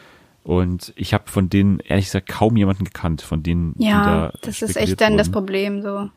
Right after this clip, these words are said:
Speaker 2: Ich
Speaker 1: Ja.
Speaker 2: meine, in Deutschland würde auch niemand jemanden kennen, so.
Speaker 1: Ja.
Speaker 2: <laughs>
Speaker 1: Ja, aber es ist auch aufgezeichnet, muss man sagen. Es sind auch keine Live-Shows, von daher auch wieder so ein bisschen Abzug. Also ich kann es auch nicht so ganz verstehen, warum man das nicht macht, weil es in Deutschland ja wirklich sehr gut funktioniert hat.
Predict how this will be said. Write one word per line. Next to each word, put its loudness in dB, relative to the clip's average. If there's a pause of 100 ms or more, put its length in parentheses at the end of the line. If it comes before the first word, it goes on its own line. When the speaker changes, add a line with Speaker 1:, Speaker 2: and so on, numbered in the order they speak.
(180)
Speaker 2:
Ich -12
Speaker 1:
Ja. 0
Speaker 2:
meine, 4
in 2
Deutschland 0
würde 2
auch -4
niemand -6 (140)
jemanden -4
kennen, -6
so. -4 (240)
Speaker 1:
Ja. -2
Speaker 2:
<laughs> -4 (1200)
Speaker 1:
Ja, 0
aber 2
es 0
ist -4
auch 0
aufgezeichnet, 2
muss -2
man 0
sagen. 2
Es -2
sind 0
auch 2
keine 2
Live-Shows, 2
von -2
daher 2
auch 0
wieder 2
so 4
ein -2
bisschen 2
Abzug. 0
Also 2
ich -2
kann 2
es 2
auch 2
nicht 2
so -4
ganz -2
verstehen, 0
warum 4
man 4
das -6
nicht -4
macht, -4 (160)
weil 0
es -2
in 2
Deutschland 2
ja 2
wirklich 0
sehr 2
gut 2
funktioniert 0
hat. -2